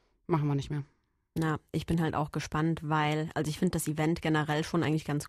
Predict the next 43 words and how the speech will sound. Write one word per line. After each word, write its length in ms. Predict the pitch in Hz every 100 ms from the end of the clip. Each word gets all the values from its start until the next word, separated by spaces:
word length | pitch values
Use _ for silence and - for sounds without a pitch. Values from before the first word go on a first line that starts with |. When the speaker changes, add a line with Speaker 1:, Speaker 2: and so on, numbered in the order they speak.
| -
Speaker 2:
cool, 240 | 175 165 170 - - - _
aber 120 | - 151
es 140 | -
ist, 160 | 147 -
wie 60 |
du 100 | 156
sagst, 260 | 151 160 -
nicht 160 | 151
mehr 80 | 160
das, 200 | 151 -
was 140 | 151 -
es 60 |
mal 200 | 151 143
war. 280 | 135 143 180 - - - _ _
Und 140 | 185
ich 100 | 220
bin 140 | 226 220
halt 100 | 113
auch 140 | 165
gespannt, 440 | 165 - 165 190
weil 140 | 160 156
alle 160 | 160
jetzt 280 | 175 165 -
denken, 240 | 160 151 160
oh, 180 | 165
Stefan 340 | 175 - - 156
Raab 260 | 151 165
macht's 360 | 139 147 - -
wieder, 340 | 151 156 165 - - - -
das 140 | -
wird 140 | 156 -
bestimmt 340 | 143 156 151
toll. 320 | - 175 175 170
Ich 260 | 175 -
bin 160 | - 277
mir 100 | 294
da 100 | 220
noch 100 | 208
nicht 160 | 214
so 120 | - 165
sicher, 360 | 190 - 147 151 - - -
ehrlich 240 | 143 143
gesagt, 400 | 147 139 139 -